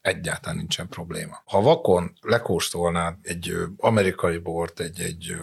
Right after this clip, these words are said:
franciát, egy, tehát van, vannak olyan versenyzők Magyarországon, akik abszolút megállják a helyüket. Mennyiséggel sem feltétlenül van probléma.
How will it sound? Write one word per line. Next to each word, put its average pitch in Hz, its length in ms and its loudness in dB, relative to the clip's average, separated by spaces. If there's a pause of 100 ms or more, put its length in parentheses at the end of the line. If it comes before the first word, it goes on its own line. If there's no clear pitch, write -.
franciát, 95 680 2
egy, 87 100 -4
tehát 107 320 -6
van, 190 240 6
vannak 135 380 4
olyan 98 200 4
versenyzők 92 560 2
Magyarországon, 113 600 4
akik - 300 -6
abszolút 131 640 2
megállják 85 560 -2
a 87 40 -12
helyüket. 80 500 -10 (240)
Mennyiséggel 127 960 4
sem 113 420 4
feltétlenül 85 760 0
van 82 180 -6
probléma. 82 520 -8